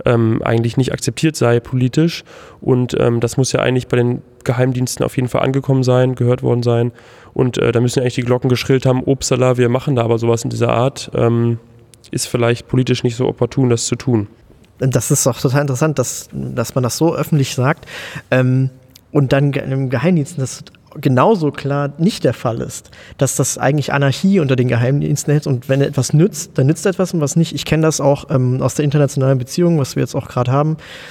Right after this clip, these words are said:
Speaker 2: in der Uni. Auf internationaler Ebene herrscht Anarchie. Da gibt's keine Freunde, da gibt's keine Feind-, äh, keine,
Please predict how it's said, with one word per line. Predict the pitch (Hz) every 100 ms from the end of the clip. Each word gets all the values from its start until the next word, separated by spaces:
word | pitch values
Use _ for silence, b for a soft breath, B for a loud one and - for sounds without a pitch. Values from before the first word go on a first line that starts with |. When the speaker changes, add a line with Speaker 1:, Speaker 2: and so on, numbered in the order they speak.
| B
Speaker 2:
in | 156 147
der | 143
Uni. | 151 156 160 B B -
Auf | -
internationaler | 160 170 - 143 135 147
Ebene | 151 156
herrscht | 131 139 139 -
Anarchie. | 127 120 - 110 - _ _
Da | -
gibt's | 190 -
keine | - 143
Freunde, | - 139 147
da |
gibt's | 139 147 -
keine | - 131
Feind-, | - 131 156 -
äh, | 127
keine, | 123 139 120 123